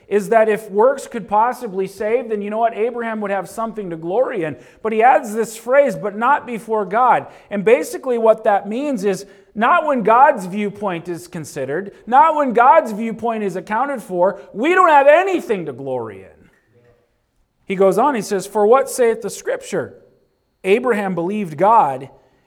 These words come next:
and it was counted unto him for righteousness." Now to him that worketh is the reward not reckoned of grace, but of debt. But to him that worketh not, but believeth on him that justifieth the ungodly,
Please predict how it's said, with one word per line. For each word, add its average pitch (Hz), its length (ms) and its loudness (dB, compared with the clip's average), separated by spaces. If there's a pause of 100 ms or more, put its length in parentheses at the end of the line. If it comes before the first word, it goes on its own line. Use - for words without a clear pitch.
and 175 100 -6
it 180 60 -10
was 165 160 -10
counted 220 400 -2
unto 165 220 -6
him 147 180 -12
for 147 180 -8
righteousness." 185 880 -8 (600)
Now 165 120 0
to 160 100 -6
him 233 220 -4
that 160 200 -2
worketh 175 500 0
is 165 200 -10
the 165 100 -8
reward 170 480 -4
not 165 220 -8
reckoned 170 380 -8
of 120 120 -12
grace, 180 400 -8
but 170 160 -12
of 165 160 -10
debt. 254 360 -6 (220)
But 185 180 -4
to 196 80 -2
him 226 240 -4
that 185 160 0
worketh 175 400 -6
not, 226 440 -4 (200)
but 185 240 4
believeth 254 600 -2
on 220 180 0
him 165 480 -6
that 165 200 -2
justifieth 151 880 -6
the 147 140 -12
ungodly, 135 880 -8